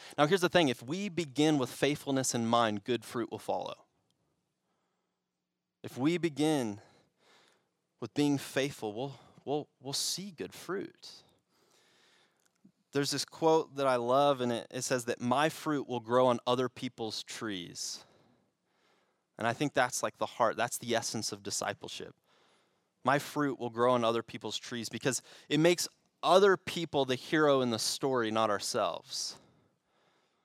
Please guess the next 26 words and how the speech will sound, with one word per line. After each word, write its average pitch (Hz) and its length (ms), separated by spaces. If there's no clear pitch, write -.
And 127 80
if 143 100
I've 170 220
learned 165 220
anything 151 380
from 131 180
discipleship 117 720
and 101 100
discipling 117 560
students 135 500
and 110 100
people 123 400
is 101 140
that, 107 220
that 143 180
<laughs> - 400
I 175 140
don't 226 220
know 170 260
as 156 120
much 151 220
as 135 80
I 139 100
think 135 300
I 104 100
know. 95 360